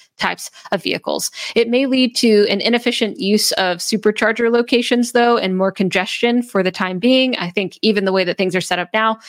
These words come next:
people have to or choose to park a little funky sometimes. So we'll have to see how that all plays out. On the V F eight road trip, I did see at Tesla supercharger stations, because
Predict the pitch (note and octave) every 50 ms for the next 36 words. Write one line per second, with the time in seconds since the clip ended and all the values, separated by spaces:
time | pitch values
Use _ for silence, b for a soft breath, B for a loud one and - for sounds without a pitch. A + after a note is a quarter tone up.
0 | B B B B B - A#3 - G#3+ G3+ G#3+ G3+ G#3 A3 A3 - - - B3+ B3
1 | C4+ D4 C#4+ - - G3 F#3 F3 F#3 F3+ - - A#3 A3 A3 - - G#3+ G3+ -
2 | - G#3+ A3+ - - - G3+ G#3 G#3+ A3 G#3+ - G3+ G3 G3 - - E3+ E3 -
3 | - D#3+ D#3+ - - D3+ - F3+ - - F3 F3 F#3 G3 G#3+ - - - C4 B3
4 | - A#3 G#3+ A3 A#3 G3 G3 G3 F#3+ F#3+ - - F3+ F3+ F3+ F3+ - F#3+ F3+ F3
5 | D#3 - - F#3 D#3 - - - _ b b b b _ _ _ _ _ _ _
6 | _ _ - - B3 C#4 D4 D4 C4 C#4 C4 A3 A#3+ C4 C4+ C4 C4 - C4 B3+
7 | G3+ - G#3+ A3 A3 A3 - - A3+ A3 G#3+ - - - _ _ - G3 G3 G3+
8 | G3 G3+ A#3 C4+ C4+ - - - G#3+ G3+ G#3 A3 - - - F#3+ - - - B3
9 | A3+ - A#3 - - G#3 G#3+ G3+ - A3 G#3 G3 G#3 F#3+ - - G3 G3+ - A3
10 | A3+ A3 - G3 G3 F#3 D#3+